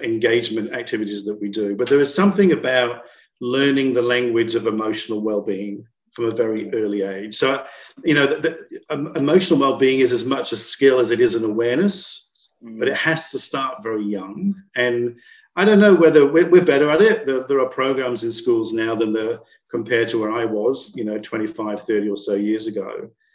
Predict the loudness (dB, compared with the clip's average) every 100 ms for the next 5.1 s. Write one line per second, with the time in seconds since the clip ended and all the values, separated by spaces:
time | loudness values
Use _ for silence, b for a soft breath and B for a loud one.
0 | _ _ -2 0 0 -2 2 2 2 0
1 | -2 -2 -2 -2 -2 -2 -2 -2 -2 -2
2 | 0 0 2 2 2 -2 2 2 4 0
3 | -4 -8 -8 -14 -6 -4 -2 -4 -6 -6
4 | -4 -4 -4 -4 -2 0 0 -2 -10 -16